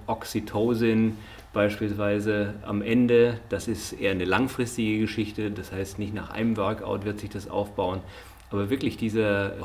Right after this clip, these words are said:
Hormoncocktail, der da entsteht, der macht dich schlicht und einfach happy.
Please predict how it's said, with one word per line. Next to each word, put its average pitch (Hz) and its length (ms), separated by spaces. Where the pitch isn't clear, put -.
Hormoncocktail, 107 1400
der 107 120
da 104 160
entsteht, 101 600
der 92 140
macht 87 360
dich 135 140
schlicht 110 260
und 120 140
einfach 104 340
happy. 98 300